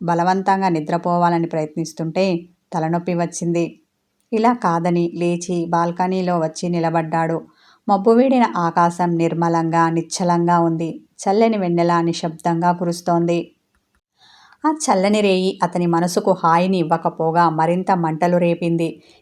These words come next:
ఏదో కావాలని, మరేదో చెయ్యమని వయసు, మనసు తలుపు తట్టింది. "అందరూ హాయిగా నిద్రపోతుంటే నేనేంటి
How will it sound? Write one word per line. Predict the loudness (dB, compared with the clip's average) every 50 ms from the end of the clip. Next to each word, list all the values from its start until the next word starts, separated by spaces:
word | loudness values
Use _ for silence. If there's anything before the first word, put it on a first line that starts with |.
| _ 0
ఏదో | 2 4 4 6 4 4 2
కావాలని, | 4 2 2 2 4 2 2 2 2 2 2 0 0
మరేదో | 0 0 0 2 2 2 2 0 0 -2
చెయ్యమని | 0 0 -2 0 0 0 0 0 2 2 2 2 2
వయసు, | 2 2 2 2 2 0 0 0 0 0 0
మనసు | 0 0 0 0 -2 -2 -2
తలుపు | -2 -2 -2 -2 -2 -4
తట్టింది. | -4 -4 -4 -4 -2 -2 0 0 0 0 -2 -4 -6 -12 _ _ _ _ _ _ _ _ _ _ _ _ _ _ _ _ _ _ _ _ _ _ _ _ _ _ -20 -20 _ _ _ _ _ _ _ _ -4
"అందరూ | -2 0 2 2 4 4 4 4
హాయిగా | 4 4 4 4 2 2 2 2 2
నిద్రపోతుంటే | 2 0 -2 -2 -2 -2 0 -2 -2 -2 -2 -2 -2 -2 -2 -2 0
నేనేంటి | 0 0 0 0 0 -2 -2 -2 -2 -4 -4 -6 -10